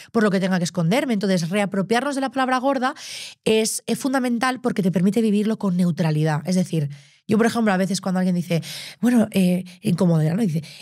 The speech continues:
es una persona que está, bueno, que es, eh, eh,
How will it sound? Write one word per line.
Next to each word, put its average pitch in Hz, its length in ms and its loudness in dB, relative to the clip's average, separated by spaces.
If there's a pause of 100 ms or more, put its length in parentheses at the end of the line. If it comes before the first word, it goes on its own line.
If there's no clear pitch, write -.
es 262 140 -2
una 277 100 0
persona 247 300 0
que 214 80 -2
está, 214 240 -2
bueno, 208 360 0
que 190 120 2
es, 185 220 0
eh, 190 260 4 (480)
eh, 180 180 4